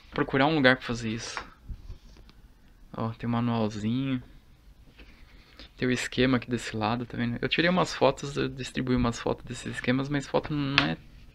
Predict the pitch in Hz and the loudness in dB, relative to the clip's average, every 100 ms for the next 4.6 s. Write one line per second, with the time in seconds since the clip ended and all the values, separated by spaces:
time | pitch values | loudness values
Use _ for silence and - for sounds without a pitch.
0 | - - - - 131 120 117 117 120 120 | -20 -20 -4 0 0 2 0 2 0 -2
1 | - - - - - - - - - - | -8 -18 -18 -18 -20 -20 -12 -8 -8 -8
2 | - - - - - - - - 147 160 | -18 -18 -20 -20 -20 -20 -16 -8 -4 -2
3 | 170 156 165 156 160 175 214 151 117 120 | 0 2 2 6 4 4 4 6 6 4
4 | 117 135 165 - - | 2 0 -4 -10 -14